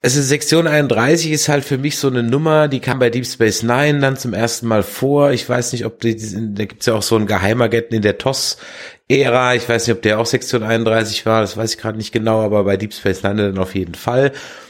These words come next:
Und dann war das halt ab und zu mal ganz interessant, auch mal so die dreckige Seite der Föderation zu sehen. Und in Maßen, genauso wie das Mirror Universe, habe ich da auch gar nichts gegen.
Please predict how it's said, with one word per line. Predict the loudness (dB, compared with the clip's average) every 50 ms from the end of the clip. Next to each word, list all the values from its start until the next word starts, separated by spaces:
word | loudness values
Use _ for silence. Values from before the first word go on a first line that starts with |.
| _ _ _
Und | -4 -2 0 0
dann | -2 -2 0 -2
war | 0 0 0
das | 0 0 0 -2 -2 0
halt | 0 0 0 0 -4 -12 -8
ab | -8 -6 -4 -4
und | -4 -4 -4
zu | -6 -6 -4 -4 -4 -2
mal | 0 0 2 4 4 4 4 2 0 -2 -12 -20 -20 -20 -20 -20 -20 -20 -20 -20 _ _ _ _ _ _ _
ganz | -4 -4 -2 -2 -4 -6 -6 -6 -8 -8 -8 -12 -14 _ _ _ _ _ _ _ _ _ _ _ _ _ _
interessant, | -4 -4 -4 -4 -4 -4 -2 -2 0 0 0 0 0 -2 -2 -4 -4 -6 -4
auch | 0 0 0 0 0
mal | 0 0 2 4 2 2
so | 2 0 -2
die | 0 0 -4 -4 0
dreckige | -2 0 2 2 0 0 0 -2 0 0 0
Seite | 0 0 -2 0 0 0 -2 -2 -2
der | 0 -2 -2
Föderation | 0 -4 -2 -2 0 0 -2 -4 -4 -4 -2 0 0 0 0 -2
zu | -6 -8 -10 -10
sehen. | -8 -4 0 0 2 4 2 2 2 -2 -4 -6 -12 -20 -20 -20 -20 -20 _ _ _ _ _ _
Und | -4 -4 -4 -4 -4
in | -2 -2 0
Maßen, | 0 0 0 0 0 0 0 -2 -2 0 0 2 2 0 -2 -4 -12 -20 -20 -20 _ _ -4
genauso | -2 -2 0 0 0 0 0 0 0 -2 -2
wie | 0
das | 2 2 2 0 0 -4
Mirror | 0 2 2 4 4 4 4 4
Universe, | 2 2 0 0 0 0 0 2 2 0 -2 -2 -6 -10 -14 -20 _ _
habe | _ -10 -8 -6 -6
ich | -6 -4
da | -4 -4 -4
auch | -4 -8 -8 -6
gar | -6 -4 -4
nichts | -4 -6 -6 -8 -12 -10
gegen. | -8 -4 -2 -2 -2 -2 -4 -10 -12 -16